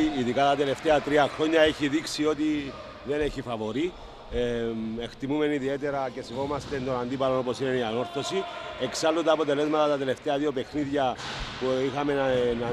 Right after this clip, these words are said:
ήμασταν αντιμέτωποι, στο πρωτάθλημα μας κέρδισε τρία δύο στη Λάρνακα, ήρθε στο Λευκόθεο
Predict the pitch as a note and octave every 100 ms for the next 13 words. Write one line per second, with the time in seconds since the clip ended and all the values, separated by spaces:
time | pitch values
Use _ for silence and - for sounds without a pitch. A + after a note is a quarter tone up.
0 | A#2+ A#2+ C#3 D3+ C3+ B2 B2 D#3+ F3 E3+
1 | F3+ F3 - - - D3 - C3+ D3+ -
2 | D3+ C#3 B2 - C3+ C3 C3 B2+ C#3 C3+
3 | C3+ C#3 B2+ A2 - - - - - A#2+
4 | A#2 D#3 F3+ F3 F3+ F3+ E3 D#3+ - D#3
5 | D#3+ C#3 - D3+ D3+ D#3 D3 C#3